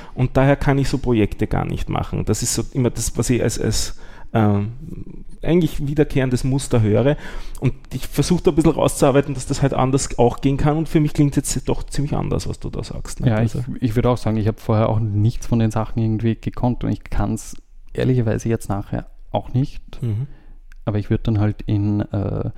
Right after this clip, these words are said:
Speaker 2: in meinen Code wieder nachschauen und, äh, könnte die Sachen dann rekonstruieren, warum ich was gemacht hab. Und, äh, äh, irgendwie durch die Kommentare oder sowas komm ich dann auch wieder drauf, wie jetzt was funktioniert.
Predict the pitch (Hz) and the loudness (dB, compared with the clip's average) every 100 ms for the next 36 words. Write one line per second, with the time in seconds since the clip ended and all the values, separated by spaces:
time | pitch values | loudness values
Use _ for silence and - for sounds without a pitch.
0 | - - - 95 98 101 - 107 110 104 | -12 -14 -4 2 2 2 0 0 0 0
1 | 104 101 - - - 98 98 98 - 98 | 0 -2 -4 -8 -4 0 0 0 0 0
2 | 98 98 - 104 - 104 - - - - | 0 -2 -4 -4 -4 -2 -4 -6 -12 -16
3 | - - - - 95 98 92 98 95 95 | -14 -6 -2 0 2 2 2 0 0 0
4 | 98 - 101 98 95 92 95 101 - - | -2 0 2 2 2 0 0 -2 -4 -10
5 | - 110 98 - 101 95 - - - - | -10 -6 -4 -4 -4 -4 -6 -6 -6 -6
6 | - - - - - - - - - - | -8 -10 -10 -10 -8 -10 -14 -18 -20 -20
7 | - - 101 98 98 - - 104 98 - | -14 -10 -8 -8 -8 -8 -8 -8 -10 -16
8 | - 101 101 95 95 92 92 - - - | -10 -6 -4 -2 -2 -2 -4 -10 -16 -18
9 | - - - - - - - 104 - 98 | -20 -20 -20 -18 -12 -8 -6 -4 -2 -2
10 | 92 95 98 95 92 98 95 92 - 98 | 0 0 0 0 -2 -2 -2 -4 -4 -4
11 | 98 - 101 98 104 101 98 95 - - | -4 -4 -4 -4 -4 -4 -4 -6 -10 -14
12 | - - - - 101 101 - 101 - 104 | -8 -6 -6 -4 -4 -4 -4 -6 -6 -8
13 | - - 98 98 95 | -6 -2 2 2 0